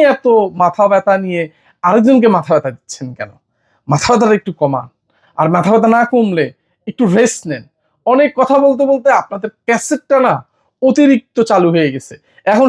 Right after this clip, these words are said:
শুধু ঘুমের ভিতরেও চালায়া যান, কোনো কিছু না পাইলে সেটা নিয়েও আপনারা ভিডিও বানান, আপনারা বানান, কোনো সমস্যা না, আপনাদের আমাদের প্রয়োজন আছে, আমি বলি না যে তা না, প্রয়োজন নাই, অবশ্যই প্রয়োজন আছে, কেন নাই?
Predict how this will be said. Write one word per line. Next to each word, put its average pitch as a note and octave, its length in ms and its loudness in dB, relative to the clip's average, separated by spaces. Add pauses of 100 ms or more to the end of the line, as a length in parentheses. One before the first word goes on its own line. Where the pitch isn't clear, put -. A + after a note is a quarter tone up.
শুধু B3+ 140 2 (100)
ঘুমের B3 280 4
ভিতরেও B3+ 320 0
চালায়া B3+ 360 2
যান, A#3+ 120 -2 (360)
কোনো A#3 240 4
কিছু C#4 140 -2 (120)
না E4 100 6 (100)
পাইলে G3 260 0 (140)
সেটা B3+ 300 -4
নিয়েও A#3 220 -2
আপনারা D#3 220 -10 (100)
ভিডিও C3 240 -14
বানান, - 200 -20 (360)
আপনারা F4 200 -4 (100)
বানান, B3+ 400 2 (180)
কোনো B3 200 -4
সমস্যা A#3 300 -4
না, F#3+ 120 -4
আপনাদের G3 280 -8
আমাদের F#3 240 -6
প্রয়োজন F3+ 340 2 (120)
আছে, - 220 -16 (440)
আমি F3+ 160 0 (100)
বলি F#3+ 200 0
না F3+ 140 2
যে F3 140 2
তা D3 120 0
না, A#2+ 100 -12 (280)
প্রয়োজন F3 300 2 (100)
নাই, G#2+ 100 -8 (360)
অবশ্যই C4 440 2
প্রয়োজন D#3 260 2 (100)
আছে, - 160 -20 (340)
কেন E4 140 4 (140)
নাই? - 100 -10